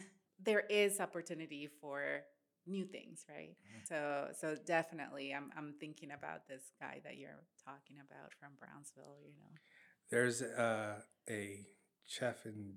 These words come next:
Speaker 2: Dallas by the name of Anastasia Quiñones Pittman, first generation, classically trained
Speaker 1: Mm.
Speaker 2: chef.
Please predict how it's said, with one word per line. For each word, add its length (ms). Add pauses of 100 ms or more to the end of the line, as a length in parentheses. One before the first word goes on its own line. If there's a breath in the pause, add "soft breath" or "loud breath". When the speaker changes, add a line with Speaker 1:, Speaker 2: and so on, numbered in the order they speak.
(260)
Speaker 2:
Dallas 840 (720)
by 180
the 120
name 180
of 100 (100)
Anastasia 760 (140)
Quiñones 540 (400)
Pittman, 520 (440 loud breath)
first 280
generation, 640 (600)
classically 680
trained 520 (320)
Speaker 1:
Mm. 60 (360)
Speaker 2:
chef. 400